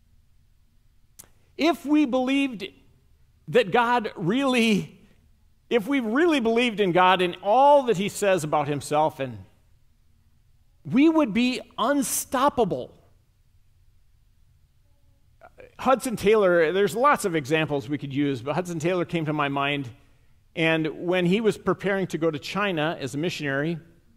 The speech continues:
he was going through medical school, and there was two different organizations that offered to pay his support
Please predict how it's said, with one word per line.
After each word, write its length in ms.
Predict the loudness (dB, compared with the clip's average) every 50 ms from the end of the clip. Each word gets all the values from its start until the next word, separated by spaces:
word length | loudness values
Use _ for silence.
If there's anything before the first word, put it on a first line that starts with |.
| _ _ _ _ _ _ _ _ _ -20 _ _ _ _ _
he 40 | -12
was 100 | -10 -4 0
going 180 | 0 0 0
through 140 | 0 -2 0
medical 340 | 2 2 2 2 0 0 -2
school, 680 | -2 -4 -4 0 2 2 2 2 0 -4 -8 -16 _ _ _ _ _ _ _ _ _ _ _ _ _ _ _ _ _ _ _
and 460 | -2 0 0 2 2 2 0 -2 -4 -8 -12 -18 -6
there 180 | -2 -2 0 2
was 160 | 2 0 -2
two 480 | -4 -4 0 0 2 2 2 0 2 0
different 280 | 0 0 0 0 0
organizations 840 | 0 0 2 2 2 0 2 2 2 2 2 0 -4 -6 -6 -6 -6
that 160 | -6 -8 -6 -4
offered 420 | -2 0 0 -2 -2 -4 -6 -6 -6
to 80 | -12
pay 380 | -18 -10 -6 -2 0 2 2 2
his 440 | 0 0 0 0 -2 -4 -6 -12 -16 -16
support 580 | -14 -12 -12 -10 -6 -2 -2 -2 -2 -4 -8